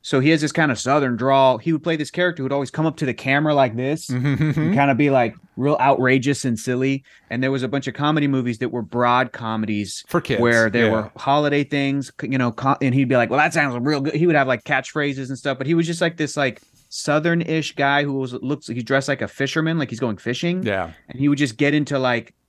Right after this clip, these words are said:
Speaker 1: broad comedy, slapstick comedy shenanigans. But that's Ernest. Ernest Scared Stupid is their Halloween movie.
Speaker 2: Yeah.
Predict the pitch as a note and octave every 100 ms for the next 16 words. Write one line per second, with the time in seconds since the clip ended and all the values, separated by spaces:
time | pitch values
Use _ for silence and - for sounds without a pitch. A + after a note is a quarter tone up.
0 | _ - B2+ A#2+ A#2 B2+ B2+ B2+ B2 A#2+
1 | A2 _ - A#2+ A#2+ B2+ - B2 A#2+ A#2
2 | A2 A#2+ A2 G#2+ F#2 D#2+ - - - -
3 | - - _ _ A2+ G#2+ - B2 B2 -
4 | - - C#3+ D3+ A#2 - - D#3 E3+ E3+
5 | - - D3+ C#3+ C3 - C#3+ A#2 A2+ G2+
6 | G#2+ G2+ A#2+ A#2 A2+ G2+ E2+ D#2 C3 A#2+
7 | F2+